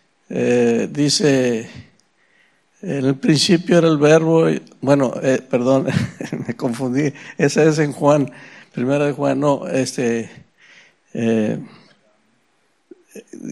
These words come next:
cuando dice, eh, eh, que Dios creó al, al hombre y, y dice, "Hagamos al hombre a nuestra imagen y semejanza", Elohim.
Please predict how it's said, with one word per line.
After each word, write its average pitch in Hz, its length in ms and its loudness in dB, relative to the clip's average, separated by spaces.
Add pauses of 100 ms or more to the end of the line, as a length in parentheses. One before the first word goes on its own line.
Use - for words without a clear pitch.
(120)
cuando 139 300 4
dice, 151 600 6
eh, 117 520 4 (1200)
eh, 127 420 -4 (460)
que 139 160 4
Dios 147 380 4
creó 147 300 6
al, 147 180 0
al 120 240 0
hombre 135 440 2
y, 135 140 0
y 120 600 2
dice, 127 580 -2 (300)
"Hagamos 147 420 2
al 135 140 2
hombre 139 260 2
a - 20 4
nuestra 127 320 0
imagen 123 320 -2
y 123 80 -2
semejanza", 120 680 -4
Elohim. 127 600 -4